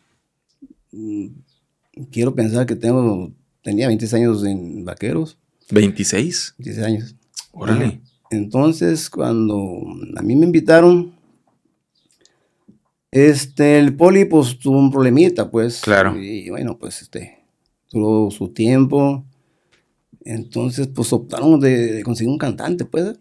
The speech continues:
Speaker 1: porque ya se iba, este, a venir la chamita, pues. Pero todavía no, eran tiempos de aguas,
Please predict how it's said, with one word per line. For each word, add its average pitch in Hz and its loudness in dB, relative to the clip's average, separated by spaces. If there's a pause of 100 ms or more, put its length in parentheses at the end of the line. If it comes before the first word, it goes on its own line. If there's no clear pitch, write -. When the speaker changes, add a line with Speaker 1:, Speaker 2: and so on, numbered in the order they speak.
Speaker 1:
porque 113 -16
ya 104 -10
se 127 -4
iba, 127 0 (1040)
este, - -10
a - -10
venir 104 -4
la 120 -2
chamita, - -6
pues. 156 -16 (1120)
Pero 196 4 (120)
todavía 110 -2
no, 151 2 (140)
eran 120 -2
tiempos 123 -4
de 95 -6
aguas, 107 -8